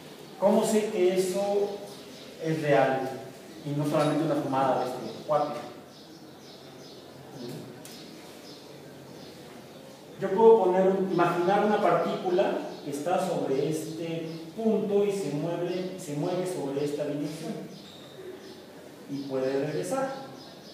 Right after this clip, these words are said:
Por ejemplo, si este fuera la coordenada X cartesiana, imaginemos que yo soy esa partícula y estoy en este punto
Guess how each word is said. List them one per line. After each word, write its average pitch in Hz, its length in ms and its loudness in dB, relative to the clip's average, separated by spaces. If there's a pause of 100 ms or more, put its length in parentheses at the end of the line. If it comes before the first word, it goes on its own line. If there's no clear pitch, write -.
(340)
Por 135 160 0
ejemplo, 156 420 0 (1080)
si 139 80 -6
este 139 280 -4
fuera - 580 0
la 135 140 -4
coordenada 131 540 2
X 139 300 2
cartesiana, - 760 0 (320)
imaginemos 131 580 -2
que 120 280 -4 (300)
yo 160 80 2
soy 160 200 2
esa - 160 0
partícula - 720 0 (400)
y 139 40 -6
estoy 147 340 -2
en 135 100 0
este 143 260 -2
punto 196 540 -2